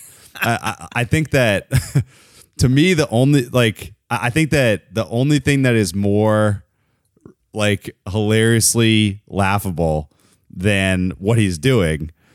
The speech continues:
is the, is the argument that he's doing it for the kids. And I, I hope that you're not fully on that boat because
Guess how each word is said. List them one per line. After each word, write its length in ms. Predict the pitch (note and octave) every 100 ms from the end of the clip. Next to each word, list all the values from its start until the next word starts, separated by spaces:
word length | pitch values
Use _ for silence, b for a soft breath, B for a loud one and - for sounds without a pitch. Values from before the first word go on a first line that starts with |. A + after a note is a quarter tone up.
| b _
is 320 | A2 G#2 F#2+ F2+
the, 300 | A2 G#2 -
is 160 | A#2 F#2+
the 100 | G#2+
argument 440 | G2 A#2 A#2 A#2 A2+
that 100 | A2
he's 180 | G#2
doing 300 | E2 A2+ A2+
it 100 | G#2+
for 180 | - G2+
the 80 | E2+
kids. 440 | - E2 A#1+ - -
And 120 | G2+
I, 220 | G2+ C#2+ -
I 120 | G#2+
hope 260 | B2 C3+ -
that 120 | B2
you're 140 | A2+
not 280 | A2 G#2 -
fully 360 | - A2 G#2+ G2+
on 120 | F2+
that 220 | F2 E2+
boat 300 | E2+ D#2+ A#1+ _ b b b b
because 640 | G#2 B2 A2 G2+ F#2